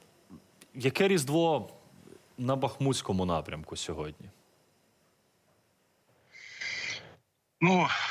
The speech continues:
Speaker 2: Різдво в наших душах, Різдво в наших серцях. Звичайно, що зараз, на жаль, не до святкувань активних. Ну, хто мав можливість, там, хлопці, десь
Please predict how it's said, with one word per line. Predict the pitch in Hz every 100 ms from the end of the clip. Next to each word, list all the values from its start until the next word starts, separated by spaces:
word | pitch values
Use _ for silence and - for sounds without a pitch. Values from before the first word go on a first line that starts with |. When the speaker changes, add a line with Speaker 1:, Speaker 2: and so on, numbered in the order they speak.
| 120
Speaker 2:
Різдво | 120 123 160 165
в | 151
наших | 156 - 156 131
душах, | 156 156 113 95 - - - - - _ 98 98
Різдво | - - 123
в | 120
наших | 117 - 110
серцях. | - 117 - 139 - - - - -
Звичайно, | 101 104 117 117 107
що | - 101
зараз, | 110 107 101 - - - -
на | 98 107
жаль, | 110 120
не | 110 107
до | 104
святкувань | - 113 - 117 123 120
активних. | 98 - 113 98 90 - - _ - - - _ _
Ну, | 135 143 110 87 _ -
хто | - - 127 120 113 -
мав | 123 123 120
можливість, | 117 113 123 131 110 -
там, | 110 104
хлопці, | - 117 - - 104 98 - -
десь | 101 110 - -